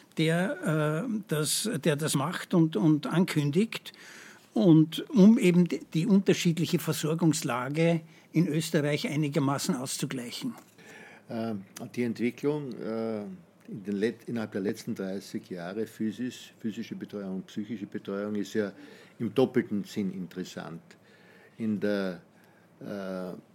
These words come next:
Speaker 2: psychischen Betreuung ist nicht so fixierbar, wie man, wie es manche in den Versicherungsträgern und so weiter haben wollten. Das aus vielen Gründen. In der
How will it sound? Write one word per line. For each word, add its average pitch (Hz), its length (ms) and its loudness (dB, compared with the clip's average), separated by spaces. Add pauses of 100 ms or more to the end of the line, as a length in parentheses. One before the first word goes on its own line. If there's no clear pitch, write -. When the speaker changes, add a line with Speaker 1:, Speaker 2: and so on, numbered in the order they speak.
(400)
Speaker 2:
psychischen 110 460 0
Betreuung 101 720 -6 (960)
ist - 220 -4
nicht 151 300 -2
so 143 240 2
fixierbar, 120 1040 -4 (800)
wie 120 100 -2
man, 127 320 -4
wie 120 160 -4
es - 140 -6
manche 110 440 -2
in 139 380 0
den 95 320 -6
Versicherungsträgern 113 1080 -4
und 104 160 -6
so 98 160 -6
weiter 92 360 -6
haben 85 340 -8
wollten. 85 380 -12
Das - 240 -14
aus - 100 -10
vielen 127 320 -6
Gründen. 90 260 -6 (960)
In 120 240 0
der 101 300 0